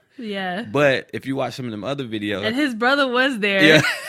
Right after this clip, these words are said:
Speaker 2: <laughs>
Speaker 1: and was like,
Speaker 2: He was
Speaker 1: "I
Speaker 2: ju-,
Speaker 1: do
Speaker 2: it
Speaker 1: not know what to say right
Speaker 2: his,
Speaker 1: now."
Speaker 2: his brother was recording, though.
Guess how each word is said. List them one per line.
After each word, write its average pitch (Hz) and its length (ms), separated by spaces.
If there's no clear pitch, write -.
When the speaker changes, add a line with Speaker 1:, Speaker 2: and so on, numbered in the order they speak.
Speaker 2:
<laughs> - 260
Speaker 1:
and 240 220
was 214 160
like, 196 260
Speaker 2:
He 175 80
was 185 100
Speaker 1:
"I - 100
Speaker 2:
ju-, 170 220
Speaker 1:
do 165 60
Speaker 2:
it 165 80
Speaker 1:
not 175 500
know 180 240
what 165 260
to 185 100
say 165 280
right 156 180
Speaker 2:
his, 113 120
Speaker 1:
now." 147 180
Speaker 2:
his 123 120
brother 151 240
was 120 160
recording, 151 540
though. 101 240